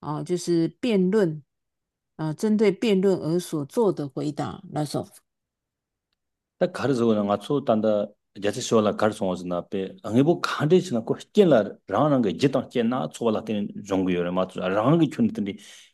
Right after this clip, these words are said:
Speaker 2: 요 말에 들이 영나 송, 디 강대 송사로 하다.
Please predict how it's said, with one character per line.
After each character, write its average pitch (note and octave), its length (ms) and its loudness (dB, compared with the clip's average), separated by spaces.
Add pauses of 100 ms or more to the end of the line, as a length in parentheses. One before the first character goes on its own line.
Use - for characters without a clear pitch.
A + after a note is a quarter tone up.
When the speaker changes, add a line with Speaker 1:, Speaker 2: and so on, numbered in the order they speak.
(100)
Speaker 2:
요 G#2+ 160 6
말 G2 160 6
에 F2+ 80 0
들 F#2 160 -2
이 G#2 80 2
영 F#2+ 140 0
나 G2 100 2
송, - 160 -8 (240)
디 G2+ 160 0
강 G2+ 160 2
대 F#2 80 -2
송 A2 160 2
사 F#2 160 2
로 D#2+ 160 2
하 - 20 2
다. F#2+ 200 -4